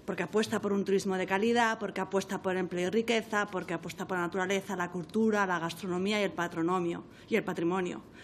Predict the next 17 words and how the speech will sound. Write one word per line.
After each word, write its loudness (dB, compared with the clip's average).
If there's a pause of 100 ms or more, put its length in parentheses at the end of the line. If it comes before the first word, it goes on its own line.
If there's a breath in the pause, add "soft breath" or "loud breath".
(280 loud breath)
Con 2
un 6
marcado 4
sesgo 2
ideológico, 2 (580 loud breath)
este -2
partido 2
independentista 2 (520 loud breath)
no 6
presenta 4
ni 6
una 8
propuesta 2 (100)
de 0
estrategia 0
de 2
promoción 0